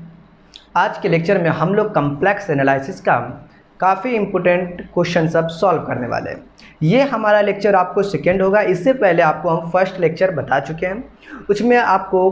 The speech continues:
कुछ question अपन करवाए हुए हैं। तो आइए, हमारे पास question number है फ़ाइव, कहता है obtain Cauchy-Riemann equations in polar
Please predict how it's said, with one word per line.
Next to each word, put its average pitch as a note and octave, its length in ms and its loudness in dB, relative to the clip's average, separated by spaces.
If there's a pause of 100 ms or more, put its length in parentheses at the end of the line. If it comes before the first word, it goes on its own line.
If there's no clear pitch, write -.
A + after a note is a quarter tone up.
(140)
कुछ C4+ 200 -4
question F3 340 2
अपन G#3+ 320 0
करवाए D3 340 2
हुए A2+ 120 -8
हैं। - 160 -10 (520)
तो G3+ 80 4
आइए, B3 260 2
हमारे A3 400 0
पास G#3+ 260 2
question G3+ 300 2
number F#3 280 2
है F3+ 160 2 (200)
फ़ाइव, D3+ 260 0 (880)
कहता A#3+ 260 0
है C#4 300 2
obtain C4 640 2
Cauchy-Riemann G#3+ 760 2
equations G3 680 0
in G3+ 200 0 (100)
polar E3+ 320 4